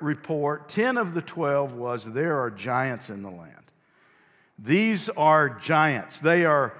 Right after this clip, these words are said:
we are much smaller in comparison to them. We are like grasshoppers in our own eyes. And, of course, that led to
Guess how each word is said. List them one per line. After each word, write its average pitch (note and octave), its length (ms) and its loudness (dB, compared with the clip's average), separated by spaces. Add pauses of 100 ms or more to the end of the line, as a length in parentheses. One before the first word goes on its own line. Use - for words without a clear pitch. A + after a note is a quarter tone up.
(200)
we C4+ 320 2
are G#3 160 6
much F#3+ 460 2
smaller F#3+ 680 4
in E3 160 -2
comparison D#3 760 -2
to D3+ 140 -8
them. B2 460 -4 (320)
We G3+ 160 2
are F3 100 2
like C3 280 0
grasshoppers C3+ 800 0
in A#2 80 -6
our A#2 160 -2
own A#2+ 160 -4
eyes. A2+ 420 -4 (600)
And, C#3+ 300 -2
of C3+ 60 -4
course, C#3 360 -4
that C#3+ 440 0
led C3 340 -2
to B2+ 440 -6